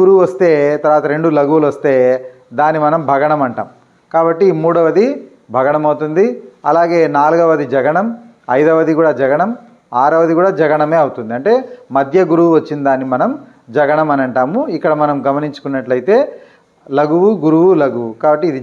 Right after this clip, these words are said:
జగణం అవుతుంది ఈ మూడు కూడా. తర్వాత చివరిలో మధ్య లఘువు వచ్చినటువంటిది రగణం అవుతుంది. అంటే మనకి ముందుగా, ఆ,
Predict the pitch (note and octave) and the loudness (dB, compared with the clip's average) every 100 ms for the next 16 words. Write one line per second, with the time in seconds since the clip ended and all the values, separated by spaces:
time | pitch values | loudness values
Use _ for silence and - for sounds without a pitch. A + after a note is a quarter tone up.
0 | C#3 C#3 C#3+ C3+ B2+ B2+ C3+ B2+ C3 C3 | -2 0 0 -2 -4 -6 -6 -6 -4 -2
1 | C3 G3 C#4 - - _ F3 F3+ E3 E3+ | 0 0 -2 -10 -20 _ -2 -2 -2 0
2 | F#3 F#3+ G3 D#3 D3 D3+ D3 - C3+ D3+ | 2 2 2 2 2 0 -4 -16 -4 -2
3 | D#3 G#3+ G3+ E3 F#3+ F#3+ E3+ E3 D3 D3+ | 0 2 2 2 4 2 2 -2 -2 -2
4 | C#3 D3 D#3+ C3+ B2 C3 C#3+ C3+ A#2 A#2 | 0 0 0 2 2 0 -2 -4 -6 -8
5 | A2 A#2+ G3 B3+ - - _ - D3 D3+ | -10 -4 0 0 -2 -14 _ -6 -4 -4
6 | D3 C#3 C3+ C3+ - _ C3+ E3 F#3 F#3 | -2 0 0 -4 -10 _ -6 0 2 4
7 | D3+ C#3+ C#3+ - - _ _ C#3 | 4 2 0 -4 -16 _ _ -2